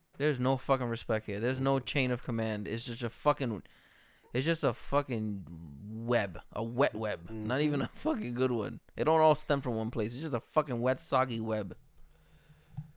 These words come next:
Speaker 2: And that's how it is.
Speaker 1: Yeah. D-, didn't I? Th-, I thought that at the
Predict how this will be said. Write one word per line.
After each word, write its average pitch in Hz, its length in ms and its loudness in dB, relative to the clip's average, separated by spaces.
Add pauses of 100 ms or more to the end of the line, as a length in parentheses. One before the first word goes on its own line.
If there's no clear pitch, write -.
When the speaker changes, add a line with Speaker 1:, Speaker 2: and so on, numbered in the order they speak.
(220)
Speaker 2:
And 170 380 -8
that's 156 220 -8
how 180 180 -4
it 180 120 0
is. 156 400 -2 (320)
Speaker 1:
Yeah. 107 400 -8
D-, 135 180 -8
didn't 202 360 -4 (500)
I? 156 140 -4
Th-, - 180 -10
I 175 140 -2
thought 233 240 -6
that 202 100 0
at 185 160 -4
the - 100 -4